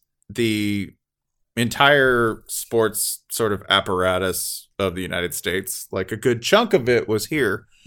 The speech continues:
which is very interesting because I did go to one party. One. And at this party, I wanna give you the most motley assortment of celebrities first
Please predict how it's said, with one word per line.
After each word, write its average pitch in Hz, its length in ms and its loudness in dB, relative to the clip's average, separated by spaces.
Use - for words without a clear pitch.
which 127 180 0
is 120 100 -2
very 139 300 4
interesting 113 500 -2
because 101 540 0
I 107 80 -2
did 139 180 -2
go 147 140 4
to 139 80 4
one 110 340 -2
party. - 520 -6
One. 101 480 -6
And 110 440 2
at 147 200 4
this 175 160 -4
party, 98 560 2
I 101 120 0
wanna 101 200 0
give 101 280 -6
you 92 480 -4
the 101 60 -4
most 95 380 -2
motley 107 760 0
assortment 98 640 -4
of 92 300 0
celebrities 101 960 -2
first - 480 -6